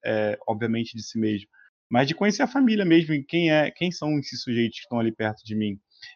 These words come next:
Então, coincidentemente, eu dei esse te-, o primeiro tema de redação, eu como professor de produção textual,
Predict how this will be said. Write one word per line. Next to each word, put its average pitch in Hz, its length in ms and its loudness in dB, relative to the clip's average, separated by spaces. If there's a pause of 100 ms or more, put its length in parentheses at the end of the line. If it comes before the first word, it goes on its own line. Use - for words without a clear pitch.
Então, 127 960 6 (140)
coincidentemente, 147 800 0
eu 131 80 0
dei 123 240 2
esse 139 180 -4
te-, - 140 -10
o 117 100 -8
primeiro 143 280 0
tema 139 220 0
de 127 80 -4
redação, 117 420 2
eu 123 80 4
como 117 400 -4
professor 110 380 -6
de 101 60 -6
produção 110 280 -6
textual, 120 400 0